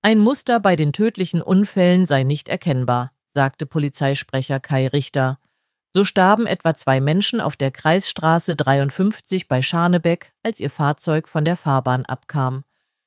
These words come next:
In einem anderen Fall wurde ein Mann am Lüneburger Busbahnhof von einem Bus erfasst. In der langfristigen Entwicklung über das vergangene Jahrzehnt gehe die Zahl schwerer Unfälle insgesamt aber zurück.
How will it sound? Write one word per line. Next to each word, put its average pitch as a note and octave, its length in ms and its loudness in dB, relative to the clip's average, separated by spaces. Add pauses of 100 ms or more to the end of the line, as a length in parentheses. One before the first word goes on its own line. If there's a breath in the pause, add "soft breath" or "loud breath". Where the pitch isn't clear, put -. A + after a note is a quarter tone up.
(200)
In G#3 120 0
einem F3+ 260 2
anderen G#3+ 380 0
Fall F#3 400 2
wurde F#3 240 0
ein C#3+ 180 -2
Mann F3 320 0
am D3+ 200 0
Lüneburger F3 500 2
Busbahnhof F3+ 760 -2
von D3+ 220 -4
einem E3+ 300 0
Bus C#3 200 -2
erfasst. - 540 -4 (540)
In E3+ 100 2
der D#3 100 4
langfristigen F#3+ 720 0
Entwicklung F#3+ 680 0
über D3+ 240 -2
das C#3+ 160 -2
vergangene E3+ 460 2
Jahrzehnt D#3+ 580 -2 (420)
gehe A#3 200 4
die D3+ 120 0
Zahl D#3+ 400 0
schwerer D3+ 460 -2
Unfälle F3+ 460 0
insgesamt D#3+ 680 -4
aber D#3 220 -4
zurück. - 480 -6